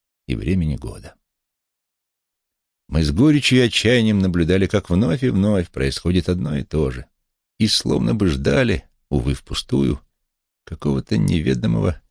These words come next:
несчастья. Хаджу, как и раньше, время от времени приглашали во дворец ради очередного предсказания по какому-нибудь пустячному поводу.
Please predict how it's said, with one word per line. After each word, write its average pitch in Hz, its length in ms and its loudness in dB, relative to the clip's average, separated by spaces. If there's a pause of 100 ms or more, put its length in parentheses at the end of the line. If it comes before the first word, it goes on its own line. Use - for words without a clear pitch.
(500)
несчастья. 65 1000 -4 (1080)
Хаджу, 165 240 -2
как 123 180 -2
и 117 40 4
раньше, 117 320 0
время 80 240 2
от 78 80 -4
времени 85 300 2
приглашали 67 540 -2
во 67 80 0
дворец 69 520 0 (800)
ради 80 220 -2
очередного 92 520 2
предсказания 85 720 2
по 73 140 -6
какому-нибудь 78 520 0
пустячному 76 680 0
поводу. 69 500 0